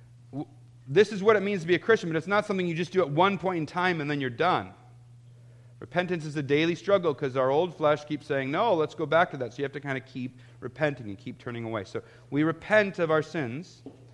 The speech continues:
And then the other word is we trust. We trust in Christ alone for the forgiveness of our sins. If you wanna understand the word trust,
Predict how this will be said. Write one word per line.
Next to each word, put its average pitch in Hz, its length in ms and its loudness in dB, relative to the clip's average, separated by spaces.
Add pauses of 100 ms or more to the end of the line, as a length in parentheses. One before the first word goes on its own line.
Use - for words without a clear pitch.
(280)
And 131 120 -4
then 156 80 -2
the 185 100 4
other 220 140 6
word 202 100 6
is 160 100 0
we 180 120 -6
trust. 214 560 4
We 143 80 -8
trust 185 340 0
in 202 80 -6
Christ 151 300 0
alone 135 260 -4
for 147 120 -12
the 143 60 -6
forgiveness 170 520 -4
of 127 100 -8
our 110 80 -4
sins. - 540 -16 (1080)
If - 200 -20
you 139 80 -2
wanna 208 140 0
understand 190 380 0
the 175 40 -2
word 165 340 -4
trust, - 640 2